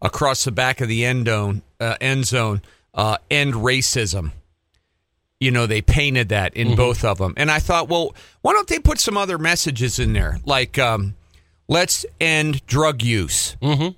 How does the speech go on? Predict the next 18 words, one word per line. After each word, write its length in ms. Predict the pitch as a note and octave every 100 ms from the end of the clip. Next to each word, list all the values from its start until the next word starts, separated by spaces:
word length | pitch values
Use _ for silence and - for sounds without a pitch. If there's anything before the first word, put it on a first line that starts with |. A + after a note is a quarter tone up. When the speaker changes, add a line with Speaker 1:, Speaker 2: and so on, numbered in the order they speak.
| -
Speaker 1:
end 360 | D#3 D#3 C#3+
crime, 680 | - F#3+ F#3+ E3 B2+ F2+ D#2+ - _ _ _ _ _ _ _ _
uh, 520 | E3+ C#3 B2+ A#2+ A#2+ - -
end, 680 | G3+ G#3 G#3 G3+ G3+ G3 F3
uh, 480 | F#3 F3+ F3 E3+ F3 _ _ _ _ _ _ _
end 240 | G3 A3+ A3+
sexual 640 | - B3 A#3+ - A#3 A3
harassment. 720 | G3+ G3+ G#3 G#3+ - C3 F#2 -
Speaker 2:
Mm-hmm. 280 | B2 B2 E3 _ _
Speaker 1:
How 60 | F3+
about 240 | F3+ E3+ _
end 380 | G#3 A3+ A#3 -
cop 340 | G3 G3+ -
killing?" 440 | - E3 B2 F2+ D2+ -
We 80 | A2 C#3+
Speaker 2:
Mm-hmm. 40 |
Speaker 1:
could 140 | F4
put 200 | - C4